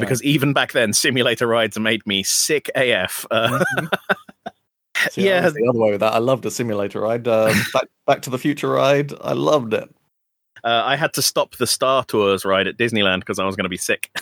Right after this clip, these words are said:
Speaker 1: <laughs>
Speaker 2: Loved it.
Speaker 1: Um, that one was, that one's particularly bad because, um, it uses, like, these really fast transitions to, like, a whirling star field to disguise the fact it isn't one long consecutive ride. Every time they did that, I was like, "Bloop."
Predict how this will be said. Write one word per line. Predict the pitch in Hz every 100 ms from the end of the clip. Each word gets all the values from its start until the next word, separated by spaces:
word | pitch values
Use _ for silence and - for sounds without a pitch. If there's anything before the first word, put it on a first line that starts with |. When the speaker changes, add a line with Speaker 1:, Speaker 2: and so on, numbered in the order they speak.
| 587 - -
Speaker 1:
<laughs> | - - 762 - -
Speaker 2:
Loved | 170 160 127 107
it. | 107 - - - - - _ _ - 156 147
Speaker 1:
Um, | 131 143 131 - _ - -
that | 170 240
one | 247
was, | 180
that | 196 254
one's | 240
particularly | - 170 160 - 147 123
bad | 135 135 117
because, | 123 - 123 110 -
um, | 120 113 120
it | 127 123
uses, | 135 131 131 123
like, | 120 117 101 -
these | 117 107
really | 101 107 113 110 107
fast | - 113 107 - - -
transitions | 120 113 110 117 120 104 101
to, | - 110
like, | 104
a | 104
whirling | 101 110 110 107 104
star | - 110 110
field | - 92 92 90
to | -
disguise | 98 - 104 98 -
the |
fact | - 92 -
it | 117
isn't | 104 98 - _ _
one | 107 104 101
long | 101 104 104
consecutive | 113 104 113 - 107 101
ride. | 110 101 95
Every | 127 123
time | 127 110
they | 110
did | 113
that, | 101 90
I |
was | 101
like, | - 113
"Bloop." | 113